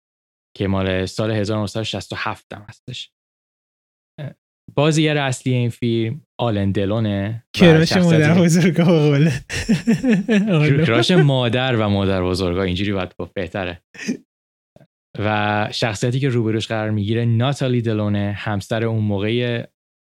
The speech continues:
Speaker 1: اه، آلن دلون که اینا پنج سال با هم دیگه بودن و این انگار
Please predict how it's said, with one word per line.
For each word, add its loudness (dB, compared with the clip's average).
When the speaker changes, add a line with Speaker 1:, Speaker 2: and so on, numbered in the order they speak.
Speaker 1:
اه، -4
آلن -2
دلون -2
که -6
اینا 0
پنج -4
سال -4
با -4
هم -2
دیگه -2
بودن -2
و -4
این 0
انگار -2